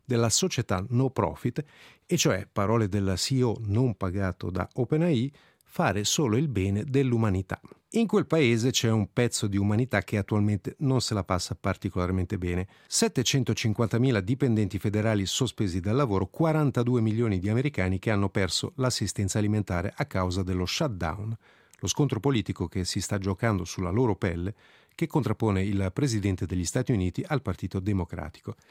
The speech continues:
Siamo al trentaseiesimo giorno, costo stimato finora per le casse del governo federale attorno ai cinquantotto miliardi di dollari. Altra cifra, mezzo trilione di dollari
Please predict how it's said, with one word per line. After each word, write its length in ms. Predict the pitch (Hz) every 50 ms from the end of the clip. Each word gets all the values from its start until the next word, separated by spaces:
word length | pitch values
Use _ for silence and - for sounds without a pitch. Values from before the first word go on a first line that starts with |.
| - - - - _ _ _ _
Siamo 360 | - - - 202 202 190 180 147
al 160 | 127 127 131 - -
trentaseiesimo 1080 | - - 175 202 190 175 - - 165 - - - - 143 131 131 127 120 107 117 113 113
giorno, 280 | 98 104 98 92 101 98
costo 380 | - - 180 160 - - 139
stimato 480 | 131 - - 196 165 135 127 117 - 139
finora 520 | - - - 120 107 107 104 92 92 101
per 200 | 101 - 101 92
le 100 | 92 90
casse 300 | - - 110 98 - -
del 260 | 98 95 95 95 95 90
governo 360 | 101 110 120 131 123 110 95
federale 520 | - 135 135 156 139 107 92 95 101 104 - - - - - _ _ _ -
attorno 400 | - 160 - - 131 117 107 113
ai 60 | 107
cinquantotto 800 | 98 - - 165 160 139 - 131 107 92 - 98 92 - - 113
miliardi 520 | 113 110 104 98 98 92 92 87 82 101 98
di 140 | 92 101
dollari. 460 | 98 95 87 82 82 85 87 95 110 110 - _ _ _ _
Altra 340 | - - 147 151 - - 139
cifra, 480 | 117 - - 101 87 82 - 98 95 -
mezzo 640 | - 131 120 147 185 185 160 151 151 196 196 156 -
trilione 680 | - - 139 160 151 143 131 123 120 117 117 117 120 -
di 140 | - 127 127
dollari 560 | 113 104 98 92 92 95 95 95 95 104 -